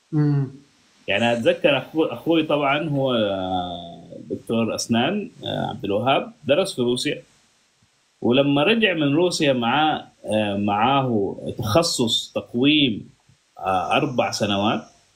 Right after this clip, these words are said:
Speaker 2: لما رجع السودان، لما عاد له الشهادة، ادوا له إنه هو طبيب عام أسنان، تخيل.
Speaker 1: أوه.
Speaker 2: قالوا له
Speaker 1: آه.
Speaker 2: لازم تعمل، آه، تريننج في عيادة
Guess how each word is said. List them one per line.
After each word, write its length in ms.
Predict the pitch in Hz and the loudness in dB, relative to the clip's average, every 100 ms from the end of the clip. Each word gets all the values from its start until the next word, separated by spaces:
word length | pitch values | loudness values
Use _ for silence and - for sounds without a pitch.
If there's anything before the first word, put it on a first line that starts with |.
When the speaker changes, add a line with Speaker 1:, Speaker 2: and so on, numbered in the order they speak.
| _ _ _ _ _ _ _ _ _ _ | _ _ _ _ _ _ _ _ _ _
Speaker 2:
لما 280 | 214 214 147 | 0 4 4
رجع 220 | 262 247 | 4 2
السودان، 600 | 208 170 156 190 277 269 - _ _ _ _ _ _ _ _ _ _ | 0 0 2 4 4 0 -8 _ _ _ _ _ _ _ _ _ _
لما 340 | 117 120 120 120 | 0 0 0 2
عاد 300 | 156 247 240 | 2 2 2
له 60 | |
الشهادة، 800 | 196 - 156 170 214 208 247 262 - | -2 0 0 2 2 2 0 0 -4
ادوا 280 | 131 151 220 | -4 0 2
له 80 | |
إنه 160 | 180 151 | 2 0
هو 180 | 175 190 | 2 2
طبيب 360 | 170 127 156 123 | 2 0 0 2
عام 360 | 117 110 92 - _ _ _ _ - | 2 0 -4 -16 _ _ _ _ -10
أسنان، 400 | 110 110 95 - | -6 -4 -4 -6
تخيل. 320 | - 131 110 101 190 170 - 156 | -6 -2 -2 -2 -6 -8 -12 -4
Speaker 1:
أوه. 420 | 151 135 123 120 - - | 0 0 -2 -6 -12 -4
Speaker 2:
قالوا 160 | 156 208 | 2 6
له 340 | 214 196 156 | 6 6 2
Speaker 1:
آه. 280 | 233 262 269 | 2 2 2
Speaker 2:
لازم 260 | 220 202 175 | 0 -2 -2
تعمل، 600 | 214 208 185 151 127 107 85 - - - 113 | -2 0 0 -2 -2 -4 -8 -12 -14 -4 0
آه، 360 | 120 104 101 104 | 0 0 -2 -2
تريننج 580 | 131 170 226 240 269 339 - _ - | 0 2 2 0 -2 -4 -8 _ -6
في 340 | 127 120 117 | -2 0 0
عيادة 800 | 104 123 151 214 247 233 269 - | 0 0 2 2 0 0 -2 -4